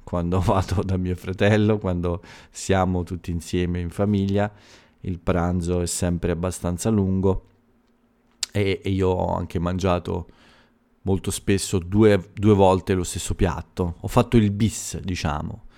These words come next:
Eh, fare il bis è quando si prende una, una portata, un piatto, una seconda volta, quindi ho fatto almeno due bis con piacere e ho mangiato alla fine del pranzo,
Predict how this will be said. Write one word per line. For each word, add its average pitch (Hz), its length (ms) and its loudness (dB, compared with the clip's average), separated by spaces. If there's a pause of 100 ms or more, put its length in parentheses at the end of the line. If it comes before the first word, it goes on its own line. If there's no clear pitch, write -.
(480)
Eh, - 160 -10
fare 104 260 4
il 104 120 4
bis 110 340 2
è 104 100 0
quando 92 320 2
si 87 220 -4
prende 92 640 4 (680)
una, 90 600 0
una 98 220 2
portata, 90 960 2
un 90 220 -2
piatto, 92 680 0
una 95 380 4
seconda 98 480 2
volta, 85 480 -2
quindi 85 420 -4 (600)
ho 95 140 -4
fatto 95 540 2
almeno 101 640 4
due 117 380 6
bis 101 460 -2
con 95 180 -2
piacere 143 760 4 (160)
e 95 120 -6
ho 98 80 2
mangiato 104 600 4
alla 87 140 2
fine 92 280 -2
del 92 180 -2
pranzo, 113 680 6